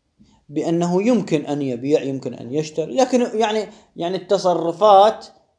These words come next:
لها، له القدرة عليها". طب جيد، هذا شرط.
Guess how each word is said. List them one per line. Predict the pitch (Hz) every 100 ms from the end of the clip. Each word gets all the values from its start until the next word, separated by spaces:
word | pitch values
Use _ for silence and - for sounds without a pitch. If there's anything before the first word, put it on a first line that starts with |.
| _
لها، | 226 240 277 254 247
له | 220 247 247
القدرة | 240 294 226 208
عليها". | 147 143 131 131 143 _ _ _ _ -
طب | 127 120
جيد، | 123 113 110
هذا | 180 214 214
شرط. | 202 151 -